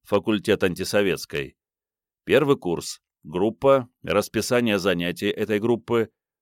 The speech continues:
подгруппа английского языка. Плохо, что первый курс. Семнадцать лет, малолетка.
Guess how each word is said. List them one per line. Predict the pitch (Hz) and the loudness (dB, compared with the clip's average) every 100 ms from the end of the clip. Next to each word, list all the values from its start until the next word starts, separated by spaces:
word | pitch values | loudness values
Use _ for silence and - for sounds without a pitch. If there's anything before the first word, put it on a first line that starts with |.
| _ | _
подгруппа | - 76 92 156 - 131 | -6 -2 0 0 2 2
английского | 101 98 110 - 101 | 2 -2 -4 -2 0
языка. | 98 95 98 71 - _ _ _ _ _ _ _ | 0 -2 -2 -4 -6 _ _ _ _ _ _ _
Плохо, | - 98 98 90 | 0 2 2 0
что | - 87 | -2 -2
первый | 95 82 85 | 0 2 0
курс. | 87 82 - - _ _ _ | -2 -6 -6 -12 _ _ _
Семнадцать | - 67 85 135 151 117 | -12 -6 -2 -2 -2 -2
лет, | 90 80 - _ _ - | 2 0 0 _ _ -16
малолетка. | - 82 98 113 80 - 69 | -4 0 2 2 0 -4 -10